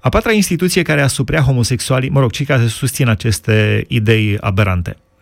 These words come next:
A patra instituție care asuprea homosexualii era mass media. Mass media era atacată pentru că, în opinia homosexualilor, promova o imagine negativă și incorectă privind homosexualii, pervertiți, pedofili, monștri, degenerați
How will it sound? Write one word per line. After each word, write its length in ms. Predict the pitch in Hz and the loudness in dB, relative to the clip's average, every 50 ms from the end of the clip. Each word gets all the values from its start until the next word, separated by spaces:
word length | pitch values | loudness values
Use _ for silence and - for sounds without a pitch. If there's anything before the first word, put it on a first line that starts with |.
| _ _ _ - - - - - - - | _ _ _ -20 -20 -20 -20 -14 -6 -2
A 60 | 139 | 0
patra 240 | - 196 214 - 220 | 0 0 0 0 2
instituție 540 | 208 185 165 - 160 135 170 165 - 160 | 2 2 2 0 0 0 0 0 0 0
care 200 | 143 - 143 139 | 0 0 0 0
asuprea 380 | 135 127 - - 131 - 165 160 | 0 0 0 -2 -2 0 0 0
homosexualii 720 | 131 131 123 113 113 - 127 110 - - 151 165 175 170 | 0 2 2 2 0 0 0 -2 -4 -2 -4 -2 -2 -2
era 180 | 143 135 135 165 | -2 -2 -2 -2
mass 240 | 165 151 147 131 - | -2 0 0 0 0
media. 360 | 131 113 98 87 87 82 - - _ _ _ _ _ _ _ _ _ | 0 0 0 0 -2 -6 -8 -12 _ _ _ _ _ _ _ _ _
Mass 200 | - 117 110 101 | 0 2 2 4
media 280 | 104 117 117 117 160 180 | 4 2 2 2 2 0
era 220 | 170 131 110 110 | 2 2 2 2
atacată 480 | 107 104 - 117 110 - 123 123 - - | 0 0 0 -2 -2 -2 -2 -2 -2 -2
pentru 260 | 185 156 135 113 113 | -2 -2 -2 -2 -2
că, 120 | 113 - 123 | -2 0 0
în 200 | 113 - 117 117 | 0 2 2 2
opinia 360 | 113 107 - 196 196 160 113 | 2 2 0 0 0 2 2
homosexualilor, 840 | 92 85 104 107 104 95 - 113 - - 156 160 180 190 190 190 180 - - - - - - - - | 2 2 2 2 2 0 0 -2 0 0 -2 0 0 0 -2 -2 -4 -6 -12 -18 -20 -20 -20 -6 -2
promova 400 | - 175 165 151 143 175 180 - | 0 2 2 2 0 0 -2 0
o 80 | 170 | 0
imagine 420 | 156 147 147 151 160 135 156 156 151 | 0 0 0 0 0 0 0 0 0
negativă 460 | 143 135 131 135 120 147 151 147 143 | 0 0 -2 -2 -2 0 0 2 2
și 200 | - - 139 139 - | 0 0 -2 -2 -2
incorectă 600 | 170 185 180 170 165 151 151 156 147 - 156 139 | 0 0 0 0 0 0 0 0 -2 -2 -2 -2
privind 340 | - - 123 117 135 135 | 0 0 0 0 2 2
homosexualii, 760 | 110 123 131 127 120 - - - - - 117 - 90 92 92 - | 2 2 2 2 2 2 0 0 0 0 0 0 0 -2 -4 -6
pervertiți, 680 | - 123 123 107 107 110 101 - - 175 185 180 - - | -2 -2 0 2 2 0 0 0 -2 -6 -4 -4 -6 -4
pedofili, 580 | - 113 92 101 101 - - 170 165 160 160 - | -4 -2 0 0 -2 0 0 0 0 0 -2 -2
monștri, 460 | - 117 131 147 143 - - 156 143 | 0 2 2 2 2 0 0 -2 0
degenerați 760 | 135 117 110 101 90 107 104 101 104 117 135 143 139 - - | 0 0 0 0 2 2 2 2 0 0 0 -2 -4 -6 -10